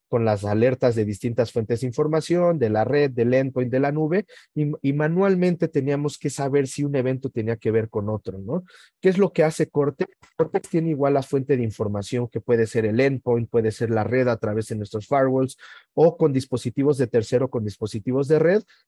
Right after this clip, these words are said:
toda esta información que se va generando con la parte de machine learning, pues va a ir haciendo los modelos de detección para poder, eh,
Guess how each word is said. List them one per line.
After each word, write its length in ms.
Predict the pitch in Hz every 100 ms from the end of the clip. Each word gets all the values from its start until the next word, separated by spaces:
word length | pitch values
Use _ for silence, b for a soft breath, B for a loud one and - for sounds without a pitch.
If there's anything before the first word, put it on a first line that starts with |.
| _
toda 220 | 151 147
esta 240 | 156 - 151
información 840 | 147 - 117 113 113 - 151 147
que 140 | 135 120
se 180 | - 113
va 100 | 120
generando 760 | - 120 113 123 127 117 113 b b _
con 200 | 147 143
la 120 | 131
parte 320 | - 123 139
de 80 | 120
machine 400 | 113 110 - 139
learning, 480 | 127 127 127 156 185 - b b -
pues 300 | 151 - - - _ _
va 180 | 135 131
a 60 |
ir 120 | 139 135
haciendo 420 | 127 143 139 131
los 220 | 117 107
modelos 560 | 113 113 131 131 120 110
de 100 | 107
detección 680 | 107 123 120 - 160 180 - _ _
para 300 | - 143 147
poder, 520 | - 131 120 127 131 131
eh, 520 | 131 120 113 110 104